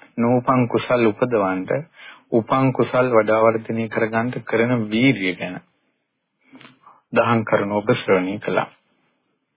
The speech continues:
ඉතින් පින්වතුනි, මේ මුළු බුද්ධ දේශනාවෙම තියෙන්නේ ඔය කාරණා හතරට තමයි උපදෙස් තියෙන්නේ. අකුසල් දුරු කරන්නටත්, කුසල් උපදවන්නටත්.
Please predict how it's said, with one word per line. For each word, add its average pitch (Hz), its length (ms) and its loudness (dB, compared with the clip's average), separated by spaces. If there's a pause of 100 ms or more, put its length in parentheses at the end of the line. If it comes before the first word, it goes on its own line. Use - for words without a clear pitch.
(1160)
ඉතින් 123 280 0
පින්වතුනි, 117 540 0
මේ 120 220 0
මුළු 113 300 2
බුද්ධ 107 400 -2
දේශනාවෙම 117 1300 0
තියෙන්නේ 139 500 0 (840)
ඔය 127 220 4
කාරණා 131 600 0
හතරට 135 560 2
තමයි 143 380 2
උපදෙස් 101 380 0
තියෙන්නේ. 92 440 -8 (1000)
අකුසල් 117 600 2
දුරු 104 300 2
කරන්නටත්, 113 760 0 (180)
කුසල් 120 440 0
උපදවන්නටත්. 87 540 -2